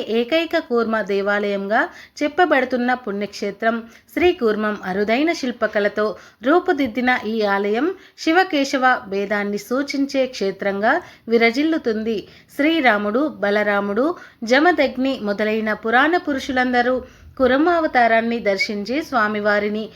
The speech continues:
ఆరాధించాలని పురాణాలు చెబుతున్నాయి. చైత్ర పూర్ణిమ, వైశాఖ పూర్ణిమ, ఆశ్వయుజ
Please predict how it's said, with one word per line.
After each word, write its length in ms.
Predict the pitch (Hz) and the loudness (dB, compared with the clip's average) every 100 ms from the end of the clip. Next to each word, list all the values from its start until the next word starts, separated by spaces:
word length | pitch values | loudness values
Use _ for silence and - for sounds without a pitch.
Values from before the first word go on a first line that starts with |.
| - - 226 | -14 0 4
ఆరాధించాలని 880 | 262 339 349 294 254 254 240 247 254 254 | 6 4 2 0 0 0 0 0 -4 -6
పురాణాలు 560 | 202 202 214 208 208 311 254 | -4 -2 -2 -2 -2 -2 -4
చెబుతున్నాయి. 640 | 196 196 220 220 214 214 - - _ _ | -6 -4 -4 -2 0 -2 -6 -14 _ _
చైత్ర 360 | - 277 330 - 381 | 0 2 2 0 0
పూర్ణిమ, 380 | 247 214 220 220 220 190 | 0 -2 -2 -2 -4 -4
వైశాఖ 460 | 190 190 214 202 214 202 | -4 -4 -4 -2 -4 -4
పూర్ణిమ, 360 | 202 202 202 240 349 - - - | -4 -2 0 0 0 -4 -6 2
ఆశ్వయుజ 500 | 269 311 339 302 214 | 2 2 -2 -2 2